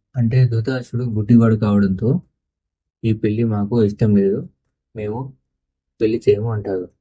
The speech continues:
అయితే శకుని వాళ్ళకి వరుడు చూపు లేనందువల్ల ఇవ్వము అంటారు. దానితో భీష్ముడి తల్లికి కోపం వస్తుంది. భీష్ముడి తల్లి ఇలా అంటుంది, "ఎలాగైనా తను నా ఇంటి కోడలు కావాలి" అని అంటుంది.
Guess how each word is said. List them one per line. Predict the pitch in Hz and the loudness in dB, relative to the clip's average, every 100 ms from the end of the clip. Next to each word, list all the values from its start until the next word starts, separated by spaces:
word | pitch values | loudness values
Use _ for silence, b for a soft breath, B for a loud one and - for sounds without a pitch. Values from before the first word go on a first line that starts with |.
| 135 | -2
అయితే | 135 135 110 135 - _ _ _ | -2 0 -2 -2 -8 _ _ _
శకుని | - 127 - 143 | -6 -6 -4 -6
వాళ్ళకి | 117 113 107 - | -4 -4 -6 -8
వరుడు | 104 107 113 120 _ - 104 - _ _ _ 135 | -4 0 -2 -4 _ -14 -14 -14 _ _ _ 0
చూపు | 135 135 | 4 4
లేనందువల్ల | 127 127 127 117 104 107 151 _ - | 4 2 0 0 -2 -2 -6 _ -8
ఇవ్వము | 110 113 113 110 | -2 2 2 2
అంటారు. | 104 101 95 92 - 107 | 0 0 -2 -4 -10 -10
దానితో | 98 104 107 101 131 147 | -8 -8 -8 -10 -12 -6
భీష్ముడి | 127 131 139 123 117 | 2 2 4 0 2
తల్లికి | 104 101 104 107 | 0 -2 -2 -2
కోపం | 101 98 104 | -4 0 0
వస్తుంది. | 92 90 107 95 - - _ | 0 -4 -10 -10 -12 -18 _
భీష్ముడి | 120 123 - 123 | -8 -8 -8 -10
తల్లి | 113 107 107 110 | -6 -6 -4 -4
ఇలా | 107 | -4
అంటుంది, | 104 98 101 95 117 - | -8 -8 -10 -10 -12 -10
"ఎలాగైనా | 120 123 113 113 113 | -6 -4 -4 -4 -6
తను | 110 110 131 _ _ _ _ - | -4 -6 -6 _ _ _ _ -2
నా | 107 | 0
ఇంటి | 104 104 | 2 2
కోడలు | 113 - 104 110 | 0 2 4 4
కావాలి" | 110 101 95 95 95 92 - | 2 0 2 2 0 -2 -2
అని | 110 110 | 4 4
అంటుంది. | 101 98 95 95 | 4 2 0 -2